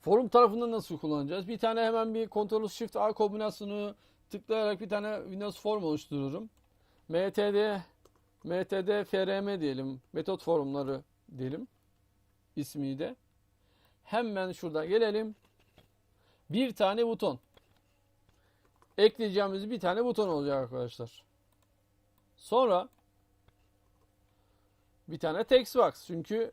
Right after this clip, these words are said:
kullanıcıdan sayı almamız lazım değil mi? Yani veya de, veyahut bir değerler almamız lazım. Sonra başka bir şey yok arkadaşlar.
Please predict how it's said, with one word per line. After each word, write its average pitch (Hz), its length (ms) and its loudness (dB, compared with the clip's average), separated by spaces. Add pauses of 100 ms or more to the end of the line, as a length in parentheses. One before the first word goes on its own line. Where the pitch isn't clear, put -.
kullanıcıdan 190 680 0 (300)
sayı 196 380 6
almamız 143 440 2
lazım 131 400 -2
değil 233 240 -2
mi? 120 260 -8 (360)
Yani 147 260 -8
veya 170 280 0
de, 202 220 -8
veyahut 202 560 0
bir 180 160 -8
değerler 180 380 4
almamız 131 480 0
lazım. 113 260 -12 (720)
Sonra 220 580 0
başka 175 320 2
bir 170 60 -8
şey 220 120 2
yok 175 140 0
arkadaşlar. 123 680 -4